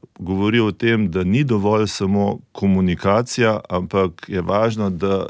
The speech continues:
se učimo jezik drug drugega, ker govorimo zelo različno. In je važno,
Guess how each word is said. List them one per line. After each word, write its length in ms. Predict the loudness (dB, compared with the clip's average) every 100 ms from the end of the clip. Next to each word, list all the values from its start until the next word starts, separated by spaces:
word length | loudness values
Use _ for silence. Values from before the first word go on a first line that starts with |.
| -10
se 240 | -4 -4
učimo 480 | -4 -4 -2 0 2
jezik 520 | 2 2 0 -2 -6
drug 260 | -4 -4 -2
drugega, 500 | -2 -2 -2 -4 -8 _ _ -8
ker 260 | -2 -2
govorimo 540 | 0 2 2 4 2 0
zelo 260 | 0 0
različno. 640 | 2 0 -2 -6 -4 -4 -6 -8 _ _ -20 -20 -20 -20 -20 -20 _ _ -2
In 180 | 2
je 100 | 4
važno, 640 | 4 4 4 2 2 0